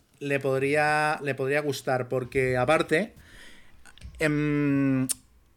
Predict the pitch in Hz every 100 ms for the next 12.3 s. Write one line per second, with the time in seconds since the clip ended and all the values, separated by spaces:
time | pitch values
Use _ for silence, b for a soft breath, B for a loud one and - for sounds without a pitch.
0 | _ 156 - 185 - 196 190 165 170 165
1 | 165 160 156 - 156 143 147 - 151 143
2 | 139 135 131 - - 143 135 127 131 131
3 | 113 131 123 127 139 131 135 127 139 143
4 | 139 147 135 - 135 165 180 175 160 165
5 | 160 151 147 - B B B 147 143 143
6 | 160 165 160 143 139 127 127 120 120 127
7 | 226 - - B B B B B B -
8 | 156 - 143 165 165 190 185 - 165 165
9 | 160 147 135 131 135 170 156 139 143 131
10 | 160 160 185 180 160 151 139 180 180 180
11 | - _ 151 143 135 190 208 185 151 170
12 | 127 110